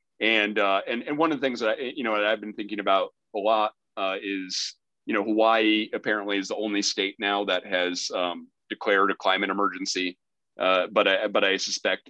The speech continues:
eh, you know, if, if the summer is all it, you know, it, it's, uh,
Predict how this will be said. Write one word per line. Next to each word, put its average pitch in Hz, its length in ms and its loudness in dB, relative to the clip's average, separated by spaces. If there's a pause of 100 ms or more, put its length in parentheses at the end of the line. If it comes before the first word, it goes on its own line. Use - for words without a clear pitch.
eh, 131 180 -6
you 107 80 0
know, 82 300 0
if, 101 280 0
if 101 140 -2
the - 100 -6
summer 95 360 0
is 90 480 -2
all 92 280 2
it, 90 100 0 (100)
you 101 140 -4
know, 85 300 -4
it, 90 160 -2 (140)
it's, - 240 -6 (120)
uh, 82 180 2